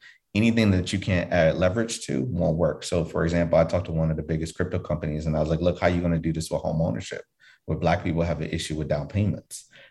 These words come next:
And they were like, "We don't know." And I was like, "Well, then it's not gonna work." <laughs> Like, let's just be clear about it. Like, it's real simple. But, um, but the answer to your question is, uh,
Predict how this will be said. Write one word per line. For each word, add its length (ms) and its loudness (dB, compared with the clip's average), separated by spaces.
And 80 -6
they 60 0
were 60 -2
like, 120 0
"We 100 4
don't 160 4
know." 200 4
And 120 -4
I 40 -6
was 100 -8
like, 100 -8
"Well, 140 -4
then 160 0
it's 80 -2
not 120 0
gonna 120 4
work." 320 0
<laughs> 120 6
Like, 360 8
let's 180 8
just 200 4
be 80 4
clear 280 4
about 220 -2
it. 160 -8
Like, 260 -2
it's 120 2
real 160 8
simple. 480 2
But, 180 8
um, 380 2
but 140 0
the 160 2
answer 260 0
to 140 -6
your 100 -2
question 320 0
is, 260 -4
uh, 40 -10